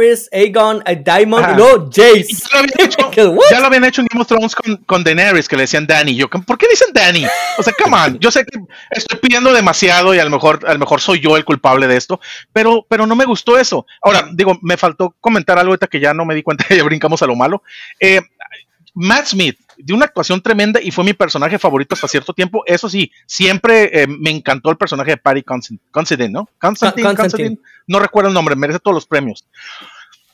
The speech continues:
Speaker 2: Pero cada vez me fue gustando más y más y más porque era el hombre, y, y creo que todos estamos de acuerdo, era un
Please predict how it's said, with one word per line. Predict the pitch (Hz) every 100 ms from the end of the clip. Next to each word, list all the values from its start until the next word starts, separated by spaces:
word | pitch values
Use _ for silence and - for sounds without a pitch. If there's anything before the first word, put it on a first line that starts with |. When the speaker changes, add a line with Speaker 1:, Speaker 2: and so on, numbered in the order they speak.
| _
Speaker 2:
Pero | - 233
cada | - 247
vez | 254
me | 254 254
fue | 262
gustando | 254 - 240 233
más | 220 220 214
y | 233
más | 208 196
y | 226
más | 190 196
porque | 208 -
era | 208
el | 220
hombre, | 214 220 170 135 _ _ _ _ _
y, | - - 202
y |
creo | - 214
que | 247
todos | 254
estamos | 247 247
de | 226
acuerdo, | - 190 147 _ _ -
era | 202
un | 247 262